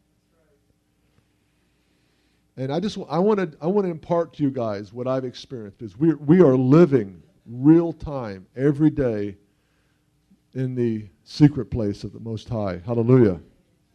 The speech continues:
When we first moved to Israel, um, it was just a real miracle.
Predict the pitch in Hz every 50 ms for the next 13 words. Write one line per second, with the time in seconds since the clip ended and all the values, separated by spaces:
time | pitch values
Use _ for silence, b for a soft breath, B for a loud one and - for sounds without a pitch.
0 | _ _ _ _ _ _ _ _ _ - 135 135 135 117 104 151 165 147 - -
1 | 143 156 156 135 135 143 151 147 - 143 143 147 143 139 139 135 135 b b b
2 | b b b b b _ 120 120 117 113 110 107 107 104 101 _ _ _ _ _
3 | _ _ _ _ _ _ 131 117 117 110 - 135 113 - 117 120 127 143 143 131
4 | 131 143 143 143 139 139 139 139 135